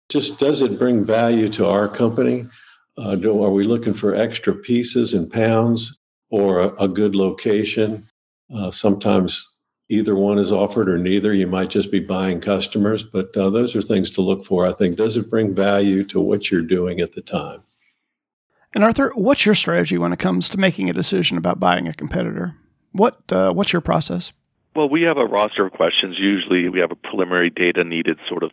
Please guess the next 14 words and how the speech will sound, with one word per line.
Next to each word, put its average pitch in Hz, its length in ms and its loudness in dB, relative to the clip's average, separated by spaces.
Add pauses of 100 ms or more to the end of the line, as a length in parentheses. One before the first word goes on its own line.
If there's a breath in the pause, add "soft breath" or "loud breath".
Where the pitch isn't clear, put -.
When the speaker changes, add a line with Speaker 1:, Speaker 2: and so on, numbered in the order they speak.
Speaker 3:
financial 90 500 0
data, 78 320 -6 (100)
the - 60 -16
last 85 340 0
few - 120 -8
years 87 260 0
of 87 80 -4
income 113 540 -2 (160)
statements 110 480 -2 (180)
to 147 80 0
determine 127 540 -2
both 107 280 0
the 110 80 -2
cash 135 360 0